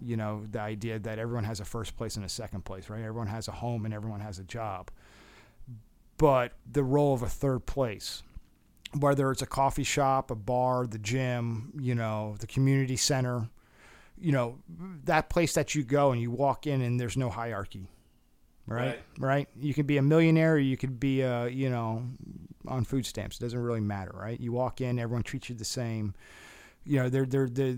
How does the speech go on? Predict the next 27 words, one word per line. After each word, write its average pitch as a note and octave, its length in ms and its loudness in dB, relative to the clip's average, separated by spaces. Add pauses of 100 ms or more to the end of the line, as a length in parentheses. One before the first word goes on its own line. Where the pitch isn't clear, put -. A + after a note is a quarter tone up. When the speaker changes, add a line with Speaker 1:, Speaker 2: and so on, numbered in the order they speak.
(120)
Speaker 1:
your, B2+ 360 2
your B2 240 0
personal C3 520 0
wealth A#2 420 -2
or G#2+ 320 -4
knowledge A2+ 460 -4
or G#2+ 80 -4
experience A2+ 400 -6
doesn't G#2+ 220 -6
really G2 200 -4
matter. F#2+ 460 -6 (680)
Um, G#2+ 600 -4 (100)
and B2 120 -2
you A#2+ 80 -2
come A#2+ 220 0
in A#2 120 0
and A2 40 -2
you G#2+ 80 -6
can G2+ 140 -2
have G2 200 -8
a - 20 -8
good G2 180 -10
time. F#2 340 -10 (560)
That's, C3 220 -4
that's - 260 -2
really C3+ 240 2
kind B2 280 -2